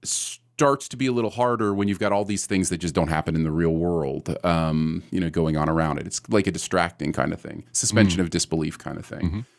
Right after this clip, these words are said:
Speaker 2: Mm-hmm.
Speaker 1: Um, but that scene, man, is so good. I think it's the best part from a filmmaking standpoint of the entire movie. Um,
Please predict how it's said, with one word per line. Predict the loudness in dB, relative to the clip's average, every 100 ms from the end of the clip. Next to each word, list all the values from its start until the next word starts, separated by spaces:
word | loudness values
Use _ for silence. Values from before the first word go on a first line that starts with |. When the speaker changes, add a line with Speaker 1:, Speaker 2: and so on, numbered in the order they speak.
| _ _ _ -4
Speaker 2:
Mm-hmm. |
Speaker 1:
Um, | 0 0 0 0
but | -2 0
that | 0 0 -4
scene, | -4 0 2 2
man, | 0 -2 -2
is | 2 4 4
so | 2 -2 -2 0 0 0
good. | 0 0
I | 0
think | 0 0
it's | -2
the | 0
best | 0 0 -2
part | 2 2 2 -2
from | -2
a | 0
filmmaking | 0 0 0 0 -2
standpoint | 0 0 0 -2 -2
of | -2
the | -2
entire | 0 0 0
movie. | -2 -4 -6 -8 -12 _ _ _ _ _ _
Um, | -2 0 0 0 -2 -4